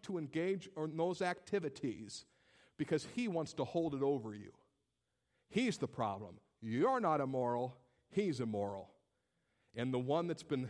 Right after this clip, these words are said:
helping people to stumble from Adam and Eve until today, God is keeping you from happiness.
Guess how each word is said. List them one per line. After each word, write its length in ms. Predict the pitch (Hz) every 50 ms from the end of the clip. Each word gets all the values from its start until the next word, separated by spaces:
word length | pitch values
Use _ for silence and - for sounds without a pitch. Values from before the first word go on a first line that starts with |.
| - -
helping 280 | 180 180 180 - 165
people 340 | 160 - 185 180 175 - 151 131
to 80 | 139
stumble 580 | 123 - - - 170 160 175 180 165 190 190 185
from 200 | - - 135 135 -
Adam 300 | 143 160 180 190 185 170
and 80 | 160 170
Eve 180 | 175 180 180
until 280 | 160 156 - - 185 175
today, 500 | 180 - 175 - 135 113 101 101 104 - - - - - - - - - - -
God 400 | 135 151 165 151 135 123 120 117
is 160 | 117 110 - - -
keeping 380 | 175 156 135 - 110 101 104
you 260 | 107 120 110 98 - -
from 120 | - 101 101
happiness. 720 | - 131 104 107 - 101 101 95 98 107 - - - -